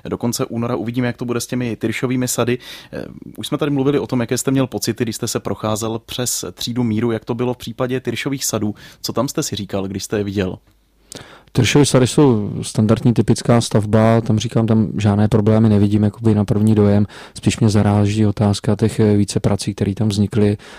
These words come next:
Speaker 2: Eh, nerozumím tomu a myslím si, že tento týden, nejpozději příští týden, bychom měli dostat jasnou odpověď od, eh,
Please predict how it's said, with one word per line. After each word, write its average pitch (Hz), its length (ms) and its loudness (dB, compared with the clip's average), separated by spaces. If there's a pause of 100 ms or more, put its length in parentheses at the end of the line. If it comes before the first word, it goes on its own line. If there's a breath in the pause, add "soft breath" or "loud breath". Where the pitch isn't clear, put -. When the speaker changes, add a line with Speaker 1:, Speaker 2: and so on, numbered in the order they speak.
(180 loud breath)
Speaker 2:
Eh, 104 80 0
nerozumím 104 500 2
tomu 107 420 4
a 104 180 0
myslím 104 340 0
si, - 160 -2
že 107 320 2
tento 104 280 -2
týden, 104 420 2
nejpozději 101 400 0
příští - 320 -4
týden, 101 220 2
bychom 101 200 0
měli 104 160 4
dostat 101 300 0
jasnou 104 280 2
odpověď 98 500 2
od, 110 180 -4
eh, 113 220 0